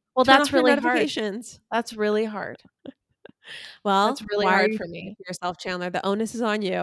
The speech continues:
Speaker 2: according to
Speaker 1: I
Speaker 2: our
Speaker 1: think
Speaker 2: New York Magazine writer.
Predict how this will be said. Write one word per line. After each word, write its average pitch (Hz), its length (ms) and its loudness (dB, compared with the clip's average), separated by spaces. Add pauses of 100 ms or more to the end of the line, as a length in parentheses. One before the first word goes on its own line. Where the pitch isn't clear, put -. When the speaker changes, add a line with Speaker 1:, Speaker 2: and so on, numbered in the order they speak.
(100)
Speaker 2:
according 185 380 -6
to 277 60 4
Speaker 1:
I - 80 4
Speaker 2:
our 185 260 2
Speaker 1:
think 180 80 -10 (600)
Speaker 2:
New 214 140 -2
York 190 260 0
Magazine 180 400 -4
writer. 180 500 -6